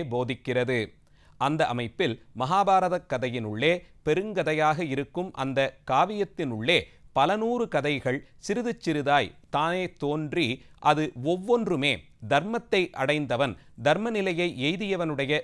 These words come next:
சிறப்புகளை சொல்லும் விதமாகவே அமைந்திருக்க பார்க்கிறோம். அப்படி அறியப்படும் கதை தொகுப்பிலே பல்வேறு கதாபாத்திரங்கள் அவரவர்களுக்கான பணியை செய்யும் போது, தர்மத்தை அவர்கள் வலியுறுத்தி நடந்து கொண்ட விதத்தை அதன் மூலம் நாம்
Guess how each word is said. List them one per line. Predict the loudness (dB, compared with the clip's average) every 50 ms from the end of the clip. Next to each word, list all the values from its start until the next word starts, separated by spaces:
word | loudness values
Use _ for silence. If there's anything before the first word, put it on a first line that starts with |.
| -4 -4
சிறப்புகளை | -2 -2 -2 -2 -2 -4 0 0 0 0 0 -2
சொல்லும் | -2 -4 -4 -2 -2 -4 -4 -4 -2
விதமாகவே | -2 0 0 0 0 0 -2 -2 -2 -2 -4 -4
அமைந்திருக்க | -4 -6 -4 -4 -4 -4 -4 -4 -6 -4 -6 -6 -6 -2 -2
பார்க்கிறோம். | -2 -2 -2 -2 -6 0 2 2 2 2 0 -6 -16 -20 -20 -20 -20 -20 -20 -20 -20 -6 2 2
அப்படி | 2 2 2 -2 -2 0 0 0
அறியப்படும் | 0 0 0 -4 -6 -2 -2 -2 -2 -2 -4 -6 -8 -4 -4
கதை | -2 0 -2 -4 -4 -6
தொகுப்பிலே | -6 -6 -6 -8 -8 -8 -4 0 2 2 2 2 0 -6 -20 _ -20 -2 _
பல்வேறு | 2 2 2 2 2 4 4 6 4 4
கதாபாத்திரங்கள் | 0 0 2 2 0 0 0 0 0 0 0 -2 -2 -2 -2 -4 -2 -2 -4 -4 -4 -12 -4 2 2
அவரவர்களுக்கான | 2 4 2 2 2 0 0 0 -2 -4 -4 -4 -4 -2 -2 0 -2 -2 -2
பணியை | -2 -4 -2 -2 -2 -2 -2 -4
செய்யும் | -6 -6 -4 -4 -4 -4 -4 -2
போது, | -2 -2 0 0 0 -2 -2 -6 -16 _ _ -16 0 2
தர்மத்தை | 4 4 4 2 -4 -6 0 0 0 0 2 0
அவர்கள் | -2 0 0 0 0 -2 -2 -2 -6 -12 -2 2
வலியுறுத்தி | 2 2 2 2 -4 -2 -2 0 0 -2 -4 -2 -2 -2 -2 -2 -4 -4 -4
நடந்து | -2 0 0 -2 -2 -2 -4
கொண்ட | -4 -4 -2 -4 -4 -4
விதத்தை | -2 -2 -2 -4 -4 -2 0 0 0 0
அதன் | -2 -2 -2 -2 -2 -2
மூலம் | -2 0 0 0 -2 -2 -4
நாம் | -4 -4 -6